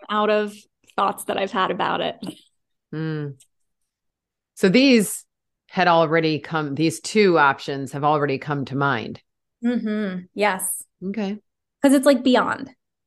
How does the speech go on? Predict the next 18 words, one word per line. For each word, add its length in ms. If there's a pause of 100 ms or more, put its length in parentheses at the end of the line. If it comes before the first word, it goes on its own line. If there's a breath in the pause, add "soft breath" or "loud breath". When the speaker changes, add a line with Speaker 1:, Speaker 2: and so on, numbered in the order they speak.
(460)
Speaker 1:
just, 300
like, 180
beyond 340
bad 240
luck. 300 (260)
Like, 200
a 20
Speaker 2:
Mm-hmm. 320
Speaker 1:
synchronicity, 680
right? 220
Like, 200
a 260
sweet 400
synchronicity 600
that's 220
just, 220
like, 180
beyond, 580